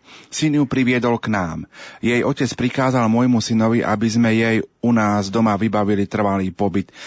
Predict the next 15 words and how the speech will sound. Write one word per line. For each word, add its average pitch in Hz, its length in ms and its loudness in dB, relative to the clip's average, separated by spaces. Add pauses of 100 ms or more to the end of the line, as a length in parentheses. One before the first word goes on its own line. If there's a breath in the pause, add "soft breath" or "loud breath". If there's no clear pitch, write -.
(140 loud breath)
a - 120 -4
to 113 160 -2
už 104 200 -2
teraz 104 320 -2
do 98 160 -2
konca 98 280 0
mesiaca. 90 560 -4
Už 117 140 -4
si 139 120 -2
dala 123 240 0
robiť 117 260 0
aj 101 160 -2
nový 110 280 0
občiansky 101 560 -4
preukaz. - 600 -8